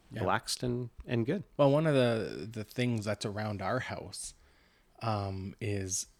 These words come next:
Speaker 1: uh, my wife makes the occasional poster
Speaker 2: Mm.
Speaker 1: sign.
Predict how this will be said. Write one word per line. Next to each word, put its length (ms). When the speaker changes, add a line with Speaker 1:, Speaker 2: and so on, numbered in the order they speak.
Speaker 1:
uh, 100
my 160
wife 320
makes 460
the 80
occasional 640
poster 540
Speaker 2:
Mm. 100
Speaker 1:
sign. 440